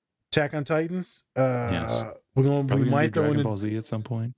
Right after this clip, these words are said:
Speaker 1: Yep, we would like to get to Dragon Ball Z. We might do a little John Wick because that's coming out. And
Speaker 2: John
Speaker 1: what's
Speaker 2: Wick, yeah.
Speaker 1: the Korean one we wanted to get to?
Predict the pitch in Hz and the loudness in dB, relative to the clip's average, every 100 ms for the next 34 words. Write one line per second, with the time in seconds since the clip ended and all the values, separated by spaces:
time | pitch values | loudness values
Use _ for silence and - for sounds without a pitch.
0 | _ _ 139 147 170 139 135 139 139 139 | _ _ 2 2 2 -4 0 0 0 -4
1 | 143 131 143 143 143 143 139 147 151 151 | -6 -2 0 0 0 -2 -2 0 0 0
2 | 139 127 131 135 139 143 143 143 127 147 | 0 0 2 0 2 2 2 0 2 2
3 | 151 147 151 139 123 143 147 147 - 147 | 2 0 -2 -4 -2 0 0 -2 -2 -2
4 | 151 156 160 - 135 139 135 135 135 131 | 0 0 0 -4 -4 0 0 0 0 0
5 | 131 127 147 - 143 139 135 127 123 - | 0 0 -2 0 0 0 0 -4 -6 -4
6 | 139 139 147 151 151 147 147 151 151 156 | 0 0 0 0 0 0 -2 -2 -4 -8
7 | - | -12